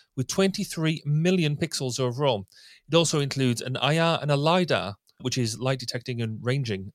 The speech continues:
cameras, and a dozen other sensors. Meanwhile, the operating system for the A R headset, Vision O S, has been touted as the first O S designed from the ground up for spatial computing, and shares core components with Mac O S and I O S,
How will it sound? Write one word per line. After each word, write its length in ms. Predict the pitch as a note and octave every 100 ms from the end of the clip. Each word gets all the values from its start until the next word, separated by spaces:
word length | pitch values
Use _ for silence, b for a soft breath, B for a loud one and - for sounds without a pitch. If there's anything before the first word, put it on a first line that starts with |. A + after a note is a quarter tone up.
| -
cameras, 460 | A2+ G2 G2 - B B B B B -
and 380 | D#3 E3 E3 D#3
a 60 | E3
dozen 320 | F3 F#3+ G3 -
other 140 | D3
sensors. 540 | - C#3 C3 G#2+ G2 - _ _ _ _ b b -
Meanwhile, 360 | E3 A3+ G3+ D#3+
the 100 | G3+
operating 320 | G#3+ E3 C3+
system 280 | C3+ A#2+ A#2
for 100 | A#2
the 140 | A#2+ B2
A 120 | A#2+
R 140 | A2+
headset, 400 | G#2+ A#2 - F3+ _ _ _
Vision 240 | F#2+ G2 G#2
O 100 | A2
S, 240 | E3 - _ B B B
has 120 | B2+
been 160 | A#2+ C#3+
touted 420 | D#3 F3 E3+ D#3+ -
as 220 | C#3+ B2
the 100 | B2+
first 440 | - E3 E3+ - -
O 140 | D#3+
S 160 | D#3 -
designed 640 | - C3+ B2+ A2+ A2+ A2 _
from 180 | - A#2
the 80 | A#2
ground 260 | F#3 G#3
up 200 | C#3+ -
for 180 | - B2+
spatial 400 | A#2+ - G#2 F#2+
computing, 560 | F#2+ F2+ - C3 - - _ - B B B
and 100 | D#3
shares 220 | D3 G3 F3
core 240 | - A#3
components 460 | - D#3+ C#3 C3+ C#3
with 260 | C#3 B2+
Mac 220 | D3 D#3+
O 100 | D3
S 160 | C3 B2
and 100 | A#2+
I 160 | D3+ E3+
O 100 | F#2+
S, 240 | G#2+ -